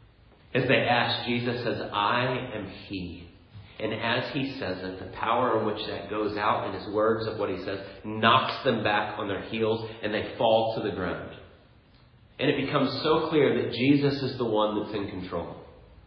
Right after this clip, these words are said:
Despite them coming to arrest him, despite the persecution that's coming, despite the inevitable death as he's going to lay his life down, he is the one that's in control. They get back up off the ground and they say,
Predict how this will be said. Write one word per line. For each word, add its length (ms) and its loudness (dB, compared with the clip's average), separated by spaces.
Despite 540 2
them 300 4
coming 360 0
to 80 -2
arrest 460 -2
him, 180 -6
despite 400 -6
the 140 -10
persecution 720 -4
that's 200 -8
coming, 260 -4
despite 480 0
the 460 -2
inevitable 640 6
death 320 2
as 80 -4
he's 160 -4
going 220 0
to 80 0
lay 240 4
his 180 -2
life 300 2
down, 280 -2
he 100 4
is 180 2
the 80 2
one 340 0
that's 120 -6
in 140 -2
control. 540 -6
They 80 -6
get 220 -4
back 260 0
up 160 0
off 240 0
the 80 -4
ground 460 0
and 80 -10
they 140 -4
say, 100 -4